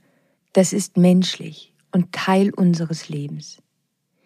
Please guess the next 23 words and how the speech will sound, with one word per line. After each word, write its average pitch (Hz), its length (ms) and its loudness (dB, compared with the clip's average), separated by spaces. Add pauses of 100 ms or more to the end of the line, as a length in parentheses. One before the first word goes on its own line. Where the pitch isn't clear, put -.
(220)
Wir 196 120 6
müssen 226 320 4
uns 220 260 2
nur 208 200 2
ansehen, 214 480 6
wie 202 100 2
wir 196 100 4
versuchen, 208 760 2 (280)
diese 208 320 2
Wertschätzung 208 640 0
und 196 120 2
diese 196 260 -2
Anerkennung 202 520 2
zu - 120 -6
erhalten 233 640 0
und 165 160 -2
in 175 120 2
welcher 185 240 2
Form 254 400 4
wir 160 80 0
nach 147 240 -6
ihr 160 100 -10
streben. - 520 -12